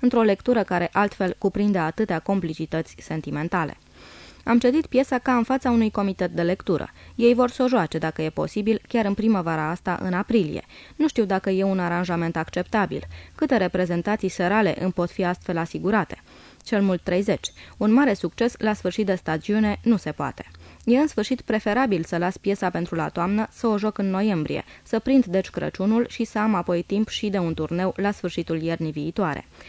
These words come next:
Nu încap îndoială că aceasta e soluția cea mai bună și, dacă, angajându-mi se piesa acum cu un acont de, să spunem, treizeci de mii de lei, se amână premiera pentru noiembrie, accept din toată inima.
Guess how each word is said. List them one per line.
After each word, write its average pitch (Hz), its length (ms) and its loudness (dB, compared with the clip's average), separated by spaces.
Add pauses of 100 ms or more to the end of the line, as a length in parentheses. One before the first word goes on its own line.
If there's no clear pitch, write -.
(200)
Nu 262 100 4
încap 269 260 6
îndoială 208 480 2
că 240 120 -2
aceasta 226 380 -2
e 208 80 -2
soluția 202 420 -2
cea 247 160 -2
mai 247 180 4
bună 180 260 0 (220)
și, - 300 0
dacă, 185 420 -2
angajându-mi 190 680 2
se 170 140 -4
piesa 202 340 -2
acum 180 420 -2
cu - 100 -4
un 190 140 2
acont 214 380 0
de, 185 140 2
să 170 140 -2
spunem, 175 400 -2
treizeci 196 380 2
de 160 100 -4
mii 180 160 0
de 160 100 -4
lei, 165 240 -2 (220)
se - 140 -4
amână 196 340 4
premiera 175 420 0
pentru 175 300 -4
noiembrie, 190 600 -2
accept - 480 -4
din 175 180 -2
toată - 260 -6
inima. 170 440 -2